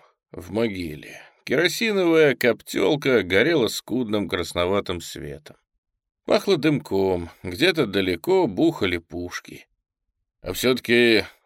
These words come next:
наложит он на себя руки", убежденно сказал Смолянинов. "Как бог свят!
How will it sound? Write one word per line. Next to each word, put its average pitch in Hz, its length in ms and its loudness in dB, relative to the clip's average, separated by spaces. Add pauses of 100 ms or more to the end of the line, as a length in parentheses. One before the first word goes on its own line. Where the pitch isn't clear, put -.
наложит 139 800 2
он 135 200 2
на 120 120 2
себя 98 480 0
руки", 87 640 -2 (160)
убежденно 87 720 -2
сказал 87 400 -4
Смолянинов. 90 680 -6 (520)
"Как 190 400 6
бог 139 500 4
свят! 107 560 4